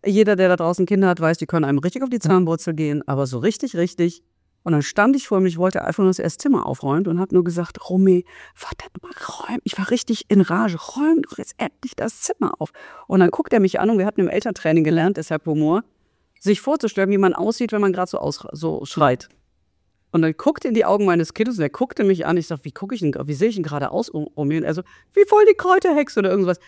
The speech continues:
Wir mussten so lachen. Und daraus sag ich, „Komm, ich mach die ersten Meter und dann machst du selber weiter.“ Hat sich was entwickelt. Also Humor löst. Und ich find das total schön mit dem Humor.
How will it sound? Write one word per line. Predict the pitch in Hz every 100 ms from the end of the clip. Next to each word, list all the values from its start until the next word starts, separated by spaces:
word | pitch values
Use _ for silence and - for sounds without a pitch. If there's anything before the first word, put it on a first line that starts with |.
| _ _
Wir | 180
mussten | 208 247 247
so | 190 269
lachen. | 359 320 320 202 202 262 _ _
Und | - 196
daraus | 233 294 285 233 247
sag | 226
ich, | -
„Komm, | 226 208
ich | - 220
mach | 233
die | 202
ersten | 226 -
Meter | 214 208
und |
dann | 190
machst | 180 175
du |
selber | 160 147 135
weiter.“ | 120 120 120 _ _
Hat | 175 -
sich | 190
was | 170 -
entwickelt. | 160 156 131 -
Also | 143
Humor | 143 165 170
löst. | 160 175 160 -
Und | 156
ich |
find | - 233
das | 151
total | 135 143
schön | 123 254
mit | 320 143
dem | 131
Humor. | 135 139 131